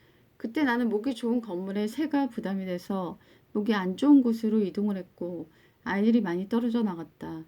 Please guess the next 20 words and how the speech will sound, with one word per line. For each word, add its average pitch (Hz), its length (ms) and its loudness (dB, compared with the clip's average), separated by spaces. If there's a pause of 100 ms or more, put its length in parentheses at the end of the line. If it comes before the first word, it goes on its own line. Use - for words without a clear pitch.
(440)
그런 233 300 4
어려운 240 400 4
상황에 226 640 2
형제가 247 420 4
들어왔다. 160 640 -10 (280)
꽤 285 340 0
큰 359 220 2
수익이었는데 247 1040 2 (560)
그 233 160 2
부모의 233 380 8
조건이 220 440 0
있었다. 165 540 -10 (1800)
"인성교육은 262 640 8
하지 233 160 2
말아주세요. 175 760 -6 (380)
그거 247 200 2
안 208 140 4
한다고 226 340 8
약속하면 196 720 -2
등록할게요." 220 840 4